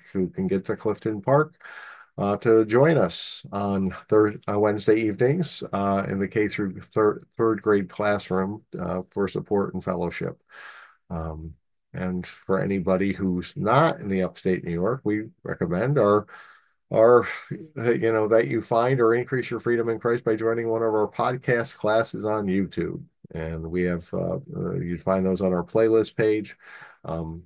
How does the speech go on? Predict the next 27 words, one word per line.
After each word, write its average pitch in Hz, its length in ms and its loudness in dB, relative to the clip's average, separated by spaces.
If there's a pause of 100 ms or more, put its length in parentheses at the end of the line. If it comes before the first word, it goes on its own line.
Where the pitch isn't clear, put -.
we 90 140 0
have 85 100 0
teachings 87 380 -4
for 87 100 -4
the 80 80 -6
bondage 95 460 0
breaker, 92 360 0
freedom 78 360 -4
in 69 200 -10
Christ, 98 460 -2
the 82 120 -12
dis-, - 240 -10
uh, 82 500 -4 (260)
the 82 260 -6 (280)
victory 101 340 2
over 92 180 0
the 92 140 -2
darkness, 98 640 0
and 98 360 -2
our 92 140 2
very 90 340 0
own 87 340 -4 (500)
free, 120 320 2
uh, 95 280 0
Celebrate 107 460 2
Freedom 98 260 -2
discipleship - 720 -4